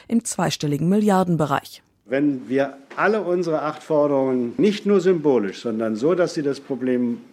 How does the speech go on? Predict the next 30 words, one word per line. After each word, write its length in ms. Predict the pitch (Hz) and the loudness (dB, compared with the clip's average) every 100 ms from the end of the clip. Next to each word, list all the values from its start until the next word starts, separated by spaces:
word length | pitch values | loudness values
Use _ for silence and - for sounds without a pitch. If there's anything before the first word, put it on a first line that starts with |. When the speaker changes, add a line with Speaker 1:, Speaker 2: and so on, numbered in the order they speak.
| - | -16
Speaker 2:
substanziell 840 | 117 196 - 180 151 147 127 131 | -2 -2 2 0 0 0 -2 -2
verringern 520 | - 127 113 185 180 135 | -4 -4 0 2 2 2
oder 180 | 120 110 | 0 2
lösen, 520 | 143 180 180 170 156 - | 2 2 0 -2 -6 -10
angehen 520 | 139 143 135 135 123 | 0 2 4 2 4
würden, 300 | 123 123 120 | 2 4 2
dann 240 | 113 113 | 0 0
würde 180 | 120 131 | 0 2
das 240 | 123 117 - | 2 0 -4
ungefähr 460 | 123 127 131 107 | -6 -6 -4 -4
auf 80 | 101 | -4
fünfzig 400 | 151 143 - 110 | -6 -6 -10 -6
Milliarden 640 | 120 107 104 104 110 107 | -4 0 0 0 -2 -6
pro 160 | - 101 | -4 -2
Jahr 360 | 98 95 98 - - - | -2 -2 -6 -10 -20 -6
hinauslaufen. 580 | 101 104 101 87 78 - | 0 0 -2 -6 -10 -6
Und 80 | 113 | -2
dazu 280 | 123 165 170 | 0 2 2
kämen 340 | 156 143 139 | 2 4 4
noch 260 | 135 131 135 | 2 2 -2
ungefähr 500 | 127 127 127 110 107 | -2 -2 0 0 0
fünfzehn 440 | 156 160 - 135 | -4 -4 -4 -2
Milliarden 600 | 127 117 117 110 110 104 - - - | 0 2 0 0 -4 -6 -14 -20 -6
Steuerausfälle, 960 | 120 131 143 123 123 123 127 117 117 101 | 2 2 4 2 0 0 0 0 0 0
wenn 240 | 110 107 | -2 0
wir 100 | 104 | -2
die 320 | 95 98 95 - - | -2 -4 -6 -12 -4
Regelsätze 640 | 135 151 120 127 127 123 | -2 0 0 -2 -4 -8
erheben, 480 | 110 113 117 110 110 | -6 -4 -2 -2 -4
dann 360 | 95 101 101 | -4 -2 -2